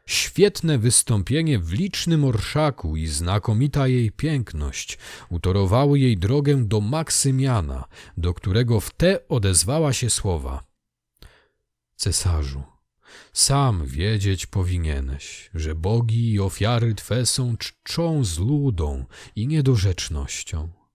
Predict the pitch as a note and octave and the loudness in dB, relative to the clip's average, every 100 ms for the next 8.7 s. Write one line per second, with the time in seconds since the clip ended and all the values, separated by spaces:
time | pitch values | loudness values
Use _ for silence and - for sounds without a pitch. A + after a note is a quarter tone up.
0 | _ _ _ - - F2+ F3 F3+ F3+ D#3+ | _ _ _ -16 -4 0 2 2 2 0
1 | - D#3+ - C#3 - F#3+ F#3 - - A#1+ | 0 0 0 0 -2 -4 -4 -2 -6 -6
2 | B1 B1 - - - - G2 - - F#3+ | -6 -6 -6 -10 -12 -2 -2 0 2 0
3 | - F#3+ G3+ A3 D3+ G#2 F#2+ E2 D#2 E2 | 2 2 2 2 2 2 0 0 -2 -2
4 | F2 C3 A2 A2 - F3 - - - F#2+ | -2 -2 0 -2 -2 -2 -2 -2 -2 -2
5 | G2 - - G2 F#2 F2+ F2+ - - - | -2 -4 -4 -2 0 -2 -4 -6 -6 -8
6 | C2+ C2+ _ _ _ _ - - - - | -8 -10 _ _ _ _ -20 -20 -16 -6
7 | D#2+ A2 - A#2 G#2+ C3+ B2+ G2+ G2+ F#2 | -2 0 0 0 0 0 2 2 0 0
8 | E2+ F2+ F3+ G2+ B1+ - - | 0 0 0 0 -2 -8 -18